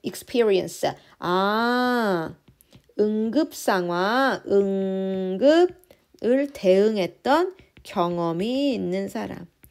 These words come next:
응급 상황에 대한 대응을 했던 경험이 있는 사람. 두 번째,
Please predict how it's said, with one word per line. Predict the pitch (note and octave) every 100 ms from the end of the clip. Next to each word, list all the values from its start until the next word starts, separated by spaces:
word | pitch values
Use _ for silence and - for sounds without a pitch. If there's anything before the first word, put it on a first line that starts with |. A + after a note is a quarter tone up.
| _ - - _ -
응급 | G#3 A#3 C4 F4+ F4+
상황에 | D#4+ D4 C#4+ C4 G#3+
대한 | F#3+ G3+ G#3 -
대응을 | F3 F3+ A3+ D4
했던 | D4 D4 C#4+
경험이 | G#3 G#3 A3
있는 | G3+ -
사람. | C#3+ A1 - - _ _ _ _ _
두 | C#4+
번째, | E4 C#4+ -